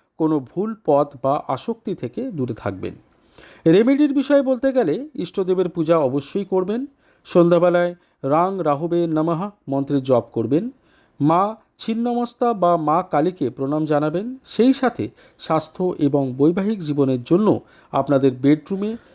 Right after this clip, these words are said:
জোড়া হাঁসের ফটো লাগাতে পারেন। এবং বেডরুমে লাল বা পিঙ্ক গোলাপ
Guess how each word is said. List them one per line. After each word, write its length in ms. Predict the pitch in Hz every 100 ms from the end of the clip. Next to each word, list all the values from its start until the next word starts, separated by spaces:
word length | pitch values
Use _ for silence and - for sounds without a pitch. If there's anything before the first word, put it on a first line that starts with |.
| -
জোড়া 260 | 147 214 226
হাঁসের 340 | 160 - 233 -
ফটো 220 | 175 156 160
লাগাতে 380 | 120 113 208
পারেন। 320 | 277 143 107 82 - _ _ _
এবং 440 | 220 233 226 139 269 - _ _ 135
বেডরুমে 560 | 143 240 254 269 143 196
লাল 440 | 185 143 160 202 233
বা 160 | 214
পিঙ্ক 420 | 208 - 254 285 247
গোলাপ 420 | 165 165 147